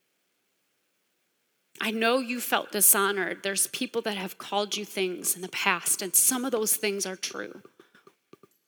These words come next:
But I call you my child. I'm proud of who you are. You're a prince or a princess in my house.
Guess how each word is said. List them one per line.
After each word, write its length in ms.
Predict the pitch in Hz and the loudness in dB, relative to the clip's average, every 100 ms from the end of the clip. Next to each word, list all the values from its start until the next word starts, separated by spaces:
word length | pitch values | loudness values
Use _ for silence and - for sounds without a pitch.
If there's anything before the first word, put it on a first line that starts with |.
| _ _ _ - | _ _ _ -8
But 200 | 185 - | -6 0
I 200 | 196 208 | 2 0
call 260 | - 214 196 | -2 -2 0
you 100 | 185 | 0
my 160 | 175 | -2
child. 800 | 175 - 185 175 170 104 - - _ _ _ _ _ _ _ _ _ _ _ _ _ | 0 0 0 0 -2 -8 -12 -16 _ _ _ _ _ _ _ _ _ _ _ _ _
I'm 140 | 180 170 | -12 -8
proud 440 | - - 208 214 | -4 4 4 4
of 120 | 202 - | -2 -6
who 120 | 196 | -6
you 280 | 180 175 175 | -6 -4 -2
are. 240 | 170 160 | -2 -2
You're 260 | 180 196 196 | -4 -2 -2
a 140 | - | -4
prince 600 | - - - 220 196 - | -8 -14 -4 -2 0 0
or 160 | 185 170 | -2 -6
a 40 | |
princess 580 | - - 196 - 165 - | -8 -4 0 0 2 0
in 100 | 160 | 0
my 140 | 175 | -2
house. 600 | 175 196 - 175 - - | 0 0 -2 -2 0 0